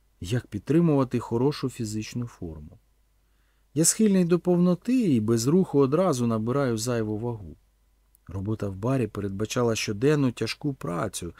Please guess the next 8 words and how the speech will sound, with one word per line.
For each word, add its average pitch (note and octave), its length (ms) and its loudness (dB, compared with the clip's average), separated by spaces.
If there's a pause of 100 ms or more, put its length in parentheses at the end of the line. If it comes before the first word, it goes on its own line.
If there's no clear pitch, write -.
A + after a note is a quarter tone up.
(340)
тому G#2 220 -6
з - 80 -4
фізичними A2+ 640 0
навантаженнями C3 920 0
жодних C#3 360 0
проблем C#3 500 0
не C3+ 100 0
було. C3 480 -4